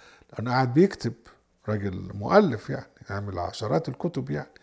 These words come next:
فكان زعلان بقى إن الموضوعات ديت فاتت عليه، فكان كتب يعيب على شيوخ عصره من الأولياء الصوفية حضور هذه المناسبات، آه، التي كانت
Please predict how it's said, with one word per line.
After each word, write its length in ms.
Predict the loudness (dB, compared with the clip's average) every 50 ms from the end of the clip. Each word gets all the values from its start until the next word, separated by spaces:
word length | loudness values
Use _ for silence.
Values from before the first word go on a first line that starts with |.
| _ -20 -20 -20 -20 -20 -20 _ _ _ _
فكان 520 | -4 0 2 4 4 4 4 4 4 6 8
زعلان 440 | 8 8 8 8 8 8 8 8
بقى 440 | 6 6 6 6 4 2 0 -4 -6
إن 160 | -6 -4 -2
الموضوعات 540 | -2 -2 -2 -2 0 0 2 2 2 2 0
ديت 360 | 0 0 0 0 -2 -2 -6
فاتت 360 | -6 -4 -4 -4 -4 -4 -2 0
عليه، 340 | 0 0 0 -2 -4 -6 -10 _ _ -20 -20 -20 -20 -20 _ _ _ _
فكان 1600 | _ -20 -20 -6 2 4 8 8 10 10 10 8 6 4 2 -2 -8 -18 -20 -20 _ _ _ _ -20 -20 -4 -2 0 0 0 0
كتب 380 | 0 -2 0 0 0 0 2
يعيب 800 | 0 -2 -2 -2 -2 0 2 2 4 4 2 2 2 0 -2 -2 -4 -10 _ _ _ _ _ _ _ _ -6
على 460 | 0 4 4 6 8 8 6 6 4
شيوخ 440 | 0 -2 0 2 2 0 0 -2 -2
عصره 560 | 0 0 0 0 0 -2 -2 -4 -4 -4 -6
من 140 | -6 -6 -6
الأولياء 440 | -6 -6 -6 -4 -4 -2 -2 -4
الصوفية 600 | -4 -6 -8 -8 -8 -8 -6 -6 -4 -4 -6 -8 -10 _ -20 -20 -20 -20 -20 _ _
حضور 500 | -20 -8 -4 -2 2 4 6 6 6 6
هذه 440 | 4 2 2 0 0 0 -2 -4 -4
المناسبات، 960 | -4 -6 -6 -6 -6 -4 -4 -4 -4 -4 -4 -2 -2 -2 -2 -2 -4 -10 -20 -20 _ _ _ _ -20 -20 -20 -20 -20 _ _ _ _ _ _
آه، 340 | -6 -4 -4 -4 -4 -4 -4
التي 280 | -4 -4 -4 -4 -6 -6
كانت 320 | -6 -4 -4 -4 -4 -6